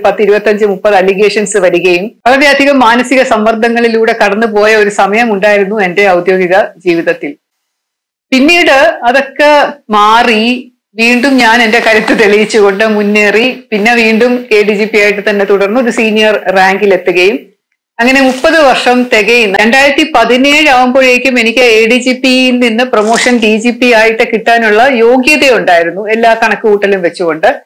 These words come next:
പക്ഷെ അത് നീണ്ടു, നീണ്ടു, നീണ്ടു പോയി. എന്തായാലും രണ്ടായിരത്തി പതിനെട്ട് ആയപ്പോഴേക്കും,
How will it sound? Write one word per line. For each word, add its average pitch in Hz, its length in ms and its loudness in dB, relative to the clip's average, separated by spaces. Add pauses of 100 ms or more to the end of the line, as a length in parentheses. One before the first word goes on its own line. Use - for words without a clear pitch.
പക്ഷെ 285 180 0
അത് 320 320 2
നീണ്ടു, 294 200 0
നീണ്ടു, 277 260 0
നീണ്ടു 262 240 0
പോയി. 226 220 0
എന്തായാലും 240 280 0
രണ്ടായിരത്തി 247 380 0 (100)
പതിനെട്ട് 269 540 0
ആയപ്പോഴേക്കും, 226 800 0